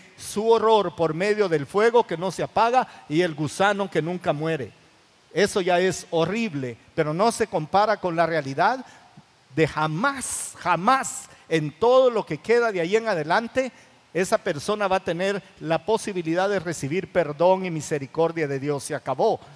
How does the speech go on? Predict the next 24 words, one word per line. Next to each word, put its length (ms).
ni 180
gracia, 560
ni 160
amor, 420
ni 160
nada. 360
Destino 600
final, 520
eterno, 720
por 160
todo 400
el 80
tiempo 460
que 100
pase, 440
eterno. 600
Satanás 540
no 140
es 200
el 140
que 120
manda 340
al 100
infierno. 580